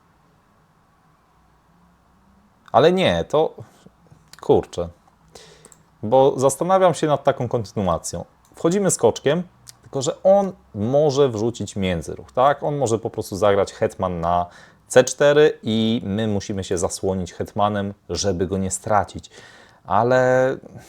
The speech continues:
hmm, taki wolny ruch tym skoczkiem, tak mi się wydaje. E, dobra,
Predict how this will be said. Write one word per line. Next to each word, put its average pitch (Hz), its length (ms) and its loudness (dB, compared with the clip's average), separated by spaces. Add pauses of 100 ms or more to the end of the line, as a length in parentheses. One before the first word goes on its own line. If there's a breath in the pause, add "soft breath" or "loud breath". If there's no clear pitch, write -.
(200 soft breath)
hmm, 156 720 -8 (1700)
taki 190 760 8
wolny 92 520 6
ruch 80 200 -8
tym 82 180 -12
skoczkiem, 87 500 -10 (320)
tak 95 220 0
mi 95 80 -6
się 98 100 -6
wydaje. 85 380 -2 (800 soft breath)
E, - 60 -2 (560)
dobra, 117 340 4